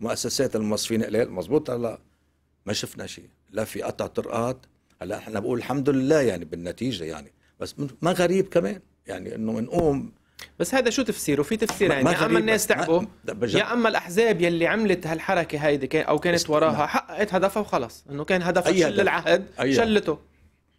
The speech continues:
Speaker 2: مزبوط، الهدف
Speaker 1: إيه،
Speaker 2: السياسي عم
Speaker 1: شلت-،
Speaker 2: بحكي.
Speaker 1: هي شلت العهد ولا شلتنا نحن بالنتيجة؟
Speaker 2: الدولة والبلد
Speaker 1: إنه
Speaker 2: كله.
Speaker 1: على راسي، على راسي، بس إنه بدها تشيل العهد شلتنا نحن كلياتنا. وقت اللي كانوا يسكروا الطريق، على مين كانوا يسكروا؟ على العهد ولا يسكروا علينا نحن؟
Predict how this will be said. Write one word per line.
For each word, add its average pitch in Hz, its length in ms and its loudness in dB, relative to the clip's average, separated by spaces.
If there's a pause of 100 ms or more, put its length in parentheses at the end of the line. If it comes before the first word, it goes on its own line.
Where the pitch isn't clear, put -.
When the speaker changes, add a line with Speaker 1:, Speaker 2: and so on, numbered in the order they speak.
(380)
Speaker 2:
مزبوط، 170 320 2
الهدف 185 220 2
Speaker 1:
إيه، 196 220 2
Speaker 2:
السياسي 196 160 2
عم - 80 2
Speaker 1:
شلت-، 190 60 4
Speaker 2:
بحكي. 139 260 2
Speaker 1:
هي - 40 6
شلت 160 340 0
العهد 139 320 2
ولا 110 120 2
شلتنا 90 480 -6
نحن 82 220 -14
بالنتيجة؟ 82 520 -12
Speaker 2:
الدولة 143 460 0
والبلد 156 260 2
Speaker 1:
إنه 131 100 2
Speaker 2:
كله. 131 140 0
Speaker 1:
على 139 100 2
راسي، 156 240 0
على 98 220 2
راسي، 101 200 -4
بس 95 200 -6
إنه 123 140 0
بدها 117 120 4
تشيل 147 240 -2
العهد 117 320 0
شلتنا 135 400 -2
نحن 98 220 -6
كلياتنا. 87 580 -8 (460)
وقت 110 160 0
اللي 104 100 -8
كانوا 143 240 4
يسكروا 113 340 0
الطريق، 104 380 0
على 95 120 0
مين 107 140 0
كانوا 92 220 -2
يسكروا؟ - 380 -8
على 82 100 -6
العهد 117 360 0
ولا 87 140 -4
يسكروا 98 320 -8
علينا 85 280 -4
نحن؟ 78 180 -20